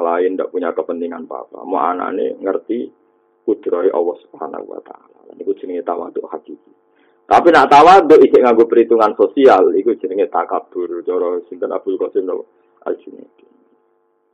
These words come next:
Nggih mboten takabur semudi, misale wonten maling digeduki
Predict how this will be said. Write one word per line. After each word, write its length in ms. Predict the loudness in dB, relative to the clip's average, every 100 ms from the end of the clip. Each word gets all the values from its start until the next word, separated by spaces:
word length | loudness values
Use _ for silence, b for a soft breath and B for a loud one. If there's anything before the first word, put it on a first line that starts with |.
| _ _ _ _ _ _ _ -12
Nggih 240 | 0 0
mboten 240 | 2 -2
takabur 400 | -2 0 0 0 -2
semudi, 320 | -2 -4 -4
misale 320 | -6 -4 -2 -2
wonten 240 | -2 -6
maling 400 | -4 -2 0 -2
digeduki 560 | -6 _ -20 _ -6